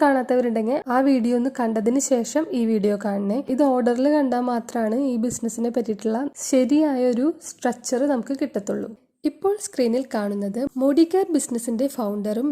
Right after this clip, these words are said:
മാനേജിംഗ് ഡയറക്ടറുമായ സമീർ മോദി സാറിനെയാണ്. ഒപ്പം ഒരു ക്വാർട്സും കാണാം. സ്വച്ഛ് ബദലോ, ഗുഡ്കോ ബദലോ, ദുനിയ ബദലോ. സ്വച്ഛ് ബദലോ എന്ന് വെച്ചാൽ ചിന്തകളെ മാറ്റൂ, ഗുഡ്കോ ബദലോ എന്ന് വെച്ചാൽ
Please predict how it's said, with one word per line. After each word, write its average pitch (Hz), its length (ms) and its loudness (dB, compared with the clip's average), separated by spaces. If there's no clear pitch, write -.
മാനേജിംഗ് 233 600 0
ഡയറക്ടറുമായ 208 880 -4
സമീർ 285 340 2
മോദി 214 280 -4
സാറിനെയാണ്. 220 640 -2
ഒപ്പം 359 280 -2
ഒരു 277 220 2
ക്വാർട്സും 247 480 0
കാണാം. 240 280 0
സ്വച്ഛ് 311 400 -4
ബദലോ, 208 340 -4
ഗുഡ്കോ 285 360 2
ബദലോ, 208 340 0
ദുനിയ 269 320 2
ബദലോ. 196 300 -8
സ്വച്ഛ് 359 360 -2
ബദലോ 262 340 2
എന്ന് 220 160 -2
വെച്ചാൽ 240 340 -6
ചിന്തകളെ 285 500 2
മാറ്റൂ, 196 320 -6
ഗുഡ്കോ 302 340 -4
ബദലോ 208 340 0
എന്ന് 208 160 -4
വെച്ചാൽ 208 320 -6